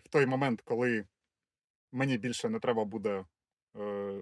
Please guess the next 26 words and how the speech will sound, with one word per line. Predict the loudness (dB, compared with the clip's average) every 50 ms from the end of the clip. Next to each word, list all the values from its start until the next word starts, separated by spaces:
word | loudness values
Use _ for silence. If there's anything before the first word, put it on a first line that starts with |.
| -10 -12
знаходитись, | -8 -6 -6 -2 -2 -2 -2 -2 -4 -4 -4 -4 -4 -4 -4 -4 -6 -6 -4
е, | -4 -2 -2 -2 -4 -6 -8
тут | _ -6 -4 -2 -2
або | -2 -2 -2
знаходитись | -2 -2 -4 0 0 0 0 0 -4 -4 -10 -10 -10 -14 -14 -14
в | -12 -8 -4 -4 -2 -2 0 -2 -2 -4 -4 -2
армії | -2 0 0 0 -2 -4 -6 -8 -8
взагалі, | -6 -6 -4 -4 -4 -6 -6 -8 -12 -14 _ _ _ _ _ _
коли | -4 0 0 0
це | 0 0 -2
буде | -4 -4 -12 -16 -14 -8 -6 -4 2 4 4 4
не, | 4 0 -2 -2 0 2 2 0 0 -2 -8 _ _ _ _ _ _ -10 -6
е, | -4 -2 -2 -2 -2 -2 -4 -4
необхідно | -2 0 2 2 0 0 -2 -8 -8 -4 -4 -4 -2 -2 -4 -4 -4 -8 -10 -16 _ _
більше, | -12 -10 -10 -10 -8 -10 -12 -12 -14 -16 -20 _
в | -12
цей | 2 4 4
момент | 4 4 2 0 0 0
я | 0 0
буду | 0 -2 0 0
розуміти, | 0 0 -2 -4 -4 -2 -4 -4
що | -4 -6
перемога | -6 -6 -4 -2 -2 -2 -2 -2
настала. | -4 -4 -8 -8 -8 -6 -6 -6 -8 -12 -16 _ _ -20 -20 -20 -20 -20 -20 -20 -20 -20 -20 -20 -20 -20 -20 -20 -20 -20 -20 -20 _ _ _ _ _ _ _ _ _ _
Ну | -6 -2 0 2 4 4
і | 2 2 0 0 0 -2 -2